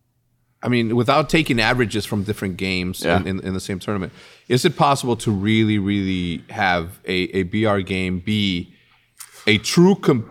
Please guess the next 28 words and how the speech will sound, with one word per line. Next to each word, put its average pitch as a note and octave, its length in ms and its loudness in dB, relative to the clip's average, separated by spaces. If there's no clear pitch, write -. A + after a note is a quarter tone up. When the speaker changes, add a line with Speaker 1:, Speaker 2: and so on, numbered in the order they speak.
Speaker 2:
Ooh. G2+ 240 0
Speaker 1:
competitive C3+ 720 2
game? A#2+ 260 2
Now, C3+ 120 2
don't D#3 340 4
get G3 100 8
me F3 80 8
Speaker 2:
Yeah. E3+ 60 6
Speaker 1:
wrong. C#3 220 4
I, C3+ 220 4
I B2+ 120 4
love, B2+ 460 4
I A#2+ 80 4
love, B2+ 400 2
Speaker 2:
Yeah. E2 180 4
Speaker 1:
I, B2 80 4
I B2+ 100 2
love C#3 220 4
Fortnite, C3 340 4
only A#2+ 220 2
game. A#2 260 2
I, G#2 60 0
Speaker 2:
Yeah. F2 200 4
Speaker 1:
I - 40 4
always D3+ 280 4
give C#3+ 160 0
this A#2 120 -2
disclaimer. G#2+ 560 -6